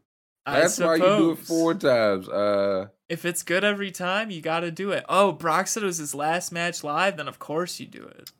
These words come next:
Speaker 2: Uh, and Noah said it was their best one, so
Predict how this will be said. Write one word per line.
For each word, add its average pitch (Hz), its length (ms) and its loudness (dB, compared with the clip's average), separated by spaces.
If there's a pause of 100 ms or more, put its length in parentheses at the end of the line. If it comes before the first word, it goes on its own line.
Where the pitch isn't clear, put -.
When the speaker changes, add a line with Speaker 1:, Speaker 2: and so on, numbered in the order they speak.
(160)
Speaker 2:
Uh, 64 760 -12 (400)
and 67 140 -10
Noah 95 220 4
said 107 160 4
it 95 40 4
was 92 100 2
their 90 100 4
best 110 320 4
one, 160 380 2
so 104 600 6